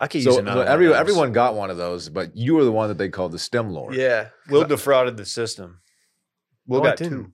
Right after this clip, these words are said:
Speaker 3: No, I didn't, dude. I got one.
Speaker 1: Allegedly, it's
Speaker 3: I got one.
Speaker 1: confidential. Didn't happen.
Speaker 3: I don't
Speaker 1: Privilege.
Speaker 3: remember what I got with my Stimmy.
Speaker 2: Those Stimmy checks,
Speaker 3: Oh, I
Speaker 2: man.
Speaker 3: got, I think I got a T V.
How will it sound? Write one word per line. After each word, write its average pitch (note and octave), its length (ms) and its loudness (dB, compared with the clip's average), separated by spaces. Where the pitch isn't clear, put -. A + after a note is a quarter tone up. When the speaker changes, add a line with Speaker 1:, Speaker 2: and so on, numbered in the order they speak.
Speaker 3:
No, C3+ 120 -6
I E3+ 60 -6
didn't, D#3 300 -12
dude. A#2 200 -12
I B2 100 -10
got D#3 180 -10
one. D#3 300 -12
Speaker 1:
Allegedly, B2+ 640 0
it's - 180 -10
Speaker 3:
I B2+ 60 -6
got C#3+ 100 0
one. C3+ 160 0
Speaker 1:
confidential. G2 580 -6
Didn't G2+ 220 -14
happen. F#2 280 -12
Speaker 3:
I F#2 40 -16
don't F#2 60 -20
Speaker 1:
Privilege. A3+ 360 0
Speaker 3:
remember A#3+ 220 -2
what F#3+ 80 0
I D3 80 0
got C3+ 260 -2
with A2+ 140 -8
my G#2 80 -6
Stimmy. C3 400 -10
Speaker 2:
Those G2+ 300 -6
Stimmy F2 360 -8
checks, - 340 -12
Speaker 3:
Oh, E4+ 120 6
I - 40 2
Speaker 2:
man. F3 80 0
Speaker 3:
got, B3 100 4
I - 20 -2
think F4+ 160 -2
I G#4+ 60 0
got B3 100 2
a - 20 2
T A3+ 200 -10
V. E3 280 -12